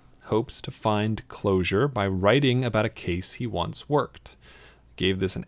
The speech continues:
eighty-one. It has a ninety percent on Rotten Tomatoes. And this is The Secret in Their Eyes. This won Best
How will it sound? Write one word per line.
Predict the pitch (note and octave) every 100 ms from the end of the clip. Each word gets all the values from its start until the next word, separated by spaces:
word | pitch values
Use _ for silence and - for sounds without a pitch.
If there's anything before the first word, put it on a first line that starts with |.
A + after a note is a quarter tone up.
| -
eighty-one. | G#2 G2+ F#2+ F#2 G#2 D3+ E3
It | -
has | G2+ G2
a | F2+
ninety | F2+ G2 G2 F#2+
percent | - - - A2 D3+ - G2+
on | F2+ F2
Rotten | G2 - - -
Tomatoes. | - G2+ C3+ D#3+ D3+ D3 - - - - - _ _ -
And | G2+ G#2+
this | C#3+ E3+
is | D3+ D3+ D3+ A2
The | A#2
Secret | - - B2+ - D3+ D3+ - - - - - - _ _ _ -
in | G#2+ G2+
Their | G2 G2 -
Eyes. | F2 D#2+ C#2+ G#1 - - - - _ _ - - - _ - _ _ - -
This | A2+ C3 -
won | A2 B2 D3 G#2+ C3+ E3 - - -
Best | F#2+ F2+ G#2+ - -